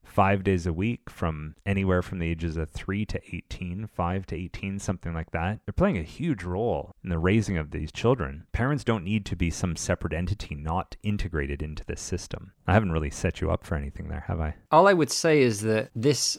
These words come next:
Speaker 2: idea of having the student, uh, having the parents at the school gate, mingling, talking, it sets up a situation where there can be lots of good knowledge shared and lots of,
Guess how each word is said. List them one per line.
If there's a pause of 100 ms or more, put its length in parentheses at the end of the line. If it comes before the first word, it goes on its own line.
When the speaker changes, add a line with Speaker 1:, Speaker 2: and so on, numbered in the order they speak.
(120)
Speaker 2:
idea
of
having
the
student,
uh,
having
the
parents (320)
at
the
school
gate, (100)
mingling,
talking,
it
sets
up
a
situation
where (140)
there
can
be (280)
lots
of
good
knowledge
shared
and
lots
of,